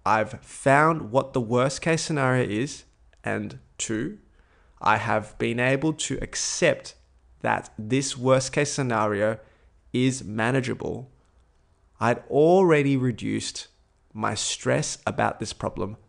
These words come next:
by a huge amount. So the final step is step three. Once you've figured out what the worst case scenario is and you've accepted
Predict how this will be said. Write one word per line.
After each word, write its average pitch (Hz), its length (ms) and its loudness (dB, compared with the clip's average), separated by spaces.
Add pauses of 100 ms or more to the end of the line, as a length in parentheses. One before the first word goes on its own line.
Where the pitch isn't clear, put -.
(140)
by - 160 -6
a 110 60 -8
huge 113 600 -4
amount. - 520 -12 (1500)
So - 220 -8
the 117 100 -2
final 190 460 2
step 120 420 -4 (540)
is 120 220 -6
step - 480 -6
three. - 480 -12 (1800)
Once 160 380 -2
you've 214 160 -2
figured 165 380 2
out 127 260 2
what 156 320 4
the 214 80 2
worst 147 380 4
case 127 240 -2
scenario 110 560 -2
is 107 440 -10 (360)
and 117 180 -2
you've 110 120 -4
accepted 143 840 -2